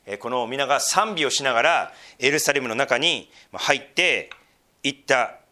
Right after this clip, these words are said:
わけなんですね。で、まずここで六節で、「エフラテでそ-、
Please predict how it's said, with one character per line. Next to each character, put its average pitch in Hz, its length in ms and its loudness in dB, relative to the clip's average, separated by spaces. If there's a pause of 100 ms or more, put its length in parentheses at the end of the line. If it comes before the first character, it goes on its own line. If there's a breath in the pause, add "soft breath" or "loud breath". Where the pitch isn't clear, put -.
(160)
わ 147 160 2
け 151 80 2
な 110 80 0
ん 92 40 -4
で 92 60 -8
す - 120 -6
ね。 101 300 -2 (1000 loud breath)
で、 220 80 2
ま 311 160 2
ず 285 100 -2
こ 208 80 -10
こ 214 120 0
で 202 180 2
六 180 180 0
節 254 240 -4
で、 160 320 0 (260 loud breath)
「エ 185 140 2
フ 277 220 -4
ラ 294 160 2
テ 269 160 -2
で 247 120 -2
そ-、 226 220 -2